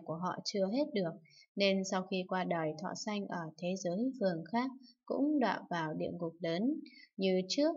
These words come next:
chịu khổ cực nặng nề suốt trăm ngàn năm, vì tội nặng nên dù ở thế giới khác họ vẫn đọa hết địa ngục lớn này đến địa ngục lớn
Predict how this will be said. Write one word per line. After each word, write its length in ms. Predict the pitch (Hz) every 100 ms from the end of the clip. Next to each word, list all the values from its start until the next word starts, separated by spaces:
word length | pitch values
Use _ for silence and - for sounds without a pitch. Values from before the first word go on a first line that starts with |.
| -
chịu 220 | - 180 -
khổ 340 | - 170 151 151
cực 240 | 170 -
nặng 260 | 175 - 180
nề 240 | 165 160 160
suốt 80 | 269 269
trăm 280 | 262 240
ngàn 260 | 185 151 160
năm, 360 | 220 233 240 - - - -
vì 220 | 165 165 165
tội 180 | 190 180
nặng 240 | 180 180 - _ _ -
nên 160 | 202
dù 220 | 196 196 175
ở 240 | 160 151 156
thế 120 | 196
giới 220 | 202 208 220
khác 160 | 285 302 302
họ 140 | - 196
vẫn 260 | 254 294
đọa 180 | 202 175
hết 180 | 226 285 202
địa 120 | -
ngục 180 | 175 165
lớn 320 | 165 175 240
này 300 | 254 180 156 165
đến 280 | 175 240 269
địa 120 | 190
ngục 160 | 170 160
lớn 260 | 160 170